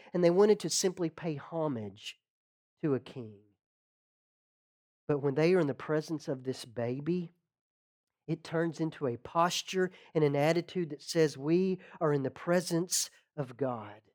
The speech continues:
And God is wielding the lives of his people and even the universe to make this moment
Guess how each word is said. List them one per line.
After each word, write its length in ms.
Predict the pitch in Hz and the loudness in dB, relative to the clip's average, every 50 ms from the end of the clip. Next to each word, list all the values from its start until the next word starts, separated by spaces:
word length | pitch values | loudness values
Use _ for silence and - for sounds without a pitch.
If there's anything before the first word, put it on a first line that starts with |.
| _ _ _ _ _ _ _ _ _ _ _ _ _ _ _ _ _ _ | _ _ _ _ _ _ _ _ _ _ _ _ _ _ _ _ _ _
And 140 | 170 170 | -2 2
God 220 | 160 208 208 214 202 | 4 6 6 6 6
is 120 | 170 139 | 4 2
wielding 440 | 151 156 180 208 208 214 190 208 185 | 2 4 8 10 10 10 8 6 4
the 80 | 160 151 | 4 4
lives 360 | 160 180 185 190 185 165 - | 4 6 6 6 4 2 0
of 80 | 165 | -4
his 160 | 135 135 127 - | -4 -6 -8 -8
people 460 | _ - - 220 220 - - 202 185 | _ -12 -10 -8 -8 0 4 4 4
and 140 | 180 185 196 | 4 4 2
even 300 | 202 190 185 175 180 170 | 0 0 0 0 0 0
the 80 | 160 | 0
universe 760 | 151 147 147 151 196 233 240 220 190 147 151 147 151 - - - - - _ | -2 -4 -8 -4 -2 0 2 2 2 4 4 4 4 2 -4 -12 -20 -20 _
to 120 | - - 190 | -2 0 2
make 400 | 185 190 196 190 170 143 127 110 | 8 10 10 10 8 6 -2 0
this 400 | 143 180 220 226 220 - - - - - _ _ - | 6 6 8 8 6 4 -2 -6 -8 -12 _ _ -6
moment 720 | 160 170 180 185 190 190 190 185 180 175 175 175 - - | 4 6 8 8 8 8 8 6 6 6 4 2 -4 -16